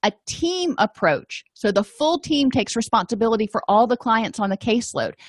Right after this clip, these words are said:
This is the only way to provide twenty-four hour coverage,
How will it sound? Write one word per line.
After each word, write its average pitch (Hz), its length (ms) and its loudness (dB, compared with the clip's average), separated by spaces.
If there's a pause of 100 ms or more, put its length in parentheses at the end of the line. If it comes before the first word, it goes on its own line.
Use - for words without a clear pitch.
(120)
This 226 200 0
is 294 160 0
the 269 140 0
only 277 280 4
way 254 240 4
to 226 80 2
provide 220 460 4
twenty-four 220 560 0
hour 202 540 4 (440)
coverage, 220 580 2